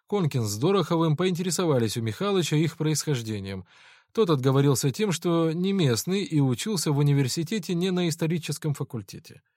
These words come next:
Забыл по лбу постучать для наглядности, мысленно иронизирую. Из будущего немного помню про эти места, богатые историческими находками.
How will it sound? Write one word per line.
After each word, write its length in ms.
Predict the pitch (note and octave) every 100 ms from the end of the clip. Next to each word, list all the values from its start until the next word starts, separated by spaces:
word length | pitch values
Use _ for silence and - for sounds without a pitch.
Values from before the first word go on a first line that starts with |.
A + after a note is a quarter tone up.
| _ - - -
Забыл 420 | C#3+ D#3 F3 D3+
по 100 | D3+
лбу 260 | C#3 E3+
постучать 500 | D#3 A#2+ - A#2 D#3
для 140 | C3+ C3+
наглядности, 720 | D#3+ D#3 A#2+ A2 G2+ - G#2 _ _
мысленно 520 | C3+ C#3 - A#2+ A2+
иронизирую. 680 | A2+ B2 B2+ G#2+ G#2 - - _ _ - - _
Из 160 | - B2+
будущего 460 | F#3 A#3+ F#3+ F3 E3
немного 420 | D3+ E3 F#3 E3
помню 360 | D#3+ G3+ E3+ D#3
про 140 | D#3+
эти 160 | D3 C#3+
места, 420 | C3 - - - _
богатые 500 | A#2+ D3+ G#3 D3 C3
историческими 640 | B2 - C3+ D#3+ C#3+ - B2+
находками. 580 | A#2+ - G#2 - F#2